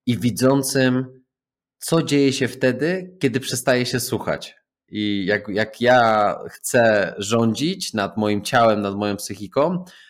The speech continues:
to nie dzieje się dobrze. Jak się wsłuchuję w to, co mi, co mi podpowiada moje ciało, podpowiada mi moja głowa, mój wiek też. Ja,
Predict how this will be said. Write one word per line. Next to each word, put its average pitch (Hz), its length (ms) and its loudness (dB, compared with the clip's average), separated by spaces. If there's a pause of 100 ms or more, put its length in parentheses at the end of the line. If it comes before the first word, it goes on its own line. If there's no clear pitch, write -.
(280)
to 120 100 0
nie 127 160 4
dzieje 117 220 2
się 117 140 -2
dobrze. 85 400 -4
Jak 98 180 -4
się 104 120 -2
wsłuchuję 120 540 2
w - 100 -12
to, 101 160 2
co 101 200 -4
mi, 95 300 -2
co 98 160 -6
mi 98 140 -2
podpowiada 98 520 -4
moje 95 240 -2
ciało, 104 520 2
podpowiada 98 440 -6
mi 98 120 -4
moja 95 240 -2
głowa, 101 560 0 (720)
mój 123 180 2
wiek 110 400 2
też. - 480 -2
Ja, 98 120 -8